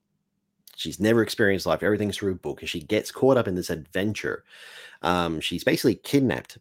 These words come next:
by a crew of a small boat that runs deliveries around the, um, Caribbean. And she's basically hu-, kid-, uh, not basically, she is kidnapped, and she's told, "We need your help to locate a missing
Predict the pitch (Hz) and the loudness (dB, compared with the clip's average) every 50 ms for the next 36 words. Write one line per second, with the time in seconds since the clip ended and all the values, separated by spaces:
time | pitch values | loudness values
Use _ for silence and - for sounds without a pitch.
0 | _ _ - 98 95 95 95 92 82 - 85 87 85 87 87 85 85 82 - - | _ _ 0 2 2 2 2 2 2 2 0 0 0 2 0 0 -2 -2 -6 -12
1 | _ _ - - - - - 123 127 135 143 143 147 139 - 95 95 - 95 92 | _ _ -14 -10 -10 0 4 6 6 8 8 6 4 4 2 0 0 0 0 0
2 | 85 85 82 - - 110 110 123 127 120 98 104 85 82 95 - - 85 76 - | 0 -2 -2 -4 0 4 6 6 6 6 4 2 2 2 2 -2 -2 -4 -4 -4
3 | - 90 98 101 101 98 95 92 - - - - _ _ _ _ _ _ _ _ | -4 -4 -2 0 0 -2 -2 -4 -6 -8 -10 -12 _ _ _ _ _ _ _ _
4 | - 110 113 113 87 80 73 71 - - - 82 87 90 92 90 90 87 87 82 | 2 6 6 6 6 2 -2 -2 -6 -6 -4 -2 -2 0 0 0 0 0 -2 -2
5 | 80 85 82 85 85 82 82 80 - - - 104 104 85 85 65 - - - _ | -2 -4 -2 -2 -2 -4 -4 -6 -8 -2 0 0 2 2 0 -4 -6 -10 -16 _
6 | _ _ _ _ _ _ _ _ _ _ _ _ _ _ _ _ _ _ _ _ | _ _ _ _ _ _ _ _ _ _ _ _ _ _ _ _ _ _ _ _
7 | - 107 90 90 - - 113 104 90 80 - - - - - - - - - _ | -6 -4 -4 -4 -2 -2 0 0 0 -2 -4 -10 -14 -18 -20 -20 -20 -20 -20 _
8 | _ _ _ _ _ - 190 202 196 185 151 135 117 101 117 - - _ - 139 | _ _ _ _ _ 4 4 6 6 4 4 4 2 2 0 -2 0 _ 2 2
9 | 127 - - 107 76 - - 87 104 - - - 80 87 - 90 - - 139 156 | 2 2 -2 -6 -6 -4 -4 -2 -2 -2 -2 -4 -8 -6 -6 -6 0 2 2 0
10 | - - 107 82 85 90 95 - - - 98 95 90 - 98 90 - - 110 104 | 2 0 0 0 0 -2 -2 -4 -8 -8 -6 -6 -6 -6 -6 -8 0 2 2 2
11 | 98 - 104 110 110 107 107 95 - 101 90 - - 135 151 160 - 85 - - | 2 2 2 4 4 4 2 2 0 0 0 2 4 4 4 4 4 -2 -10 -14
12 | _ _ _ - - - 95 95 95 95 90 110 113 113 107 - - 107 104 98 | _ _ _ -10 -6 -2 -2 0 0 2 4 6 6 6 4 2 0 0 0 0
13 | - _ _ 90 85 80 78 76 78 80 85 92 113 113 - - 120 113 110 107 | -2 _ _ -6 -4 -4 -4 -4 -4 -4 -2 0 0 0 0 0 2 2 2 0